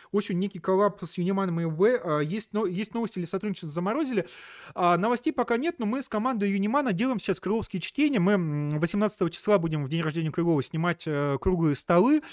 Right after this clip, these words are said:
Э, причём это пойдёт не на, не, не на наш канал. А, то есть у нас, э, продолжается, так сказать, э, снимать, естественно, бесплатно.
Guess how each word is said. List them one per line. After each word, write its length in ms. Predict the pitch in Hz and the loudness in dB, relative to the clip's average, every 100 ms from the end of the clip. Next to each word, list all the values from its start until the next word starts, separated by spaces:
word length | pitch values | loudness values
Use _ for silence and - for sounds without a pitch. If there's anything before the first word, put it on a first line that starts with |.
| - - - | -18 -16 -2
Э, 460 | 156 143 139 135 - | 2 4 4 2 2
причём 240 | 165 190 | 2 2
это 120 | 170 | 2
пойдёт 340 | 160 165 165 170 | 2 4 4 2
не 80 | 160 | 2
на, 160 | 170 | 2
не, 300 | 175 160 170 | 2 2 4
не 260 | 170 165 170 | 4 2 2
на 140 | 175 | 2
наш 220 | 170 117 - | 0 -2 -2
канал. 420 | 139 185 285 - - - - - | -2 0 0 -2 -14 -16 -16 -2
А, 320 | 165 151 139 | 2 4 2
то 80 | 165 | -2
есть 180 | 156 - | -4 -2
у 60 | |
нас, 260 | 180 196 - | 0 0 0
э, 260 | 156 143 135 | 0 2 2
продолжается, 520 | 170 175 170 170 - | 4 6 6 4 2
так 100 | 139 | -10
сказать, 360 | - 135 139 - | -8 -4 -4 -4
э, 420 | 139 131 127 123 120 | -4 -4 -2 -4 -4
снимать, 280 | - 180 147 | -2 -2 -2
естественно, 320 | 143 131 - | -6 -6 -6
бесплатно. 560 | 139 - 254 269 190 | -8 2 2 2 -2